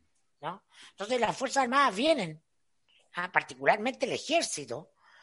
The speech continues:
¿no? Con un problema grande por los temas de corrupción, los esp-, los espionajes, el espionaje a la, a la jueza que investiga, a la jueza Rutherford que investiga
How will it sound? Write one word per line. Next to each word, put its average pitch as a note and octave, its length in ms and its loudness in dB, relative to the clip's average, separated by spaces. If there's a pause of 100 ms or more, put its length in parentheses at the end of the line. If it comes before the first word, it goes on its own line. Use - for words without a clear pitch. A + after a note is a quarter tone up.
(160)
¿no? G3+ 260 -12 (120)
Con G3+ 200 0
un D4+ 100 -10
problema C#4+ 540 0
grande D4+ 360 0
por D#3+ 180 -6
los E3 180 -10
temas C4 240 -4
de C#4 100 -2
corrupción, B3 800 -6
los F3 120 0
esp-, - 260 -8
los C#3 160 2
espionajes, C#3+ 640 0
el C#3+ 160 -2
espionaje C#3+ 400 2
a - 20 2
la, B2+ 80 4
a A#2+ 120 4
la G#2+ 100 8
jueza F3+ 400 0
que C#3 100 -2
investiga, D#3 540 -4
a - 20 2
la B2+ 100 2
jueza C#3 220 -6
Rutherford D3+ 320 -6
que C3 60 -10
investiga C#3+ 560 -2